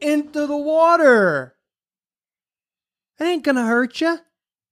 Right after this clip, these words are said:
I, if I was him, I'm jumping in the water and I'm going up the boat to go be with Barbossa. I'm going, I'm checking the ride out, dude. I'm gonna get, you're gonna get wet anyway, right?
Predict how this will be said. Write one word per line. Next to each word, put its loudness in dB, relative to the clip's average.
I, 2
if -4
I 2
was 0
him, 0
I'm -2
jumping 2
in 0
the -2
water 2
and 2
I'm 0
going -2
up -4
the -4
boat -2
to -2
go 0
be -4
with -2
Barbossa. 0
I'm 2
going, 0
I'm -2
checking -4
the -2
ride 0
out, -2
dude. -2
I'm 2
gonna -2
get, -6
you're -4
gonna 0
get 4
wet 4
anyway, -4
right? -2